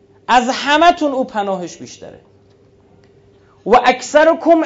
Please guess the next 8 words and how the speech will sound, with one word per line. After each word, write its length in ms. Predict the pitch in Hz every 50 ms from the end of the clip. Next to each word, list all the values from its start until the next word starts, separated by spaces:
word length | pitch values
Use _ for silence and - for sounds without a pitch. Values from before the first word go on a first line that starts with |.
| 302
علما." 560 | 285 330 339 320 285 226 180 147 123 120 - - _ _ _ _ _
الله 220 | - 120 113 110 98
اکبر. 180 | 117 - 110 - _ _ _ _
این 80 | -
ما 100 | 139 131
دیگه 140 | 123 123 123
نمی‌دونیم 340 | 117 107 - - - - _
چی. 180 | _ _ _